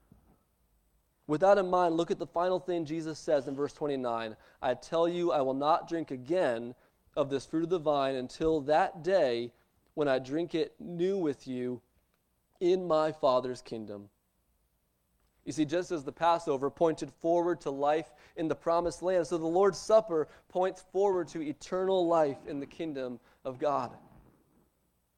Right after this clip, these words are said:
Today, while Jesus' presence is here with us by his Spirit, Jesus is not physically with us. He has risen from the dead, ascended into heaven, and right now, Jesus is seated at the right hand of God the Father.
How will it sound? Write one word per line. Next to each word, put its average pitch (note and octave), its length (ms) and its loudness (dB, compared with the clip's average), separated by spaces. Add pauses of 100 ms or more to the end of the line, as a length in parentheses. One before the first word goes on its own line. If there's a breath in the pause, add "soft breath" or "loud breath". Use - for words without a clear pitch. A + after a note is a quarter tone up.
(540)
Today, F3+ 420 2
while E3 200 2
Jesus' F3 420 -2
presence G3+ 500 0
is A#3+ 400 0
here A3 380 6
with G#3 320 4
us D3 240 4
by F#3+ 180 4
his F3 160 0
Spirit, F#3 400 0
Jesus G#3+ 400 -4
is G3 140 -2
not A3 240 2
physically A3+ 380 -4
with B3+ 220 -2
us. D#3 360 -4 (960)
He A3 180 0
has G3 220 8
risen G#3 320 6
from B3 180 0
the C4 80 0
dead, F3+ 400 4 (260 loud breath)
ascended A#3 540 0
into G#3+ 240 4
heaven, E3+ 460 4 (640)
and E3+ 120 -4
right G#3+ 240 4
now, G3 280 -2
Jesus G3+ 420 -10
is F#3 140 -8
seated G#3 420 -4
at D#3 140 -2
the E3 60 -4
right F3 280 2
hand F3 240 -2
of D3 80 -6
God D3 220 2
the D3 40 -10
Father. B2+ 480 -2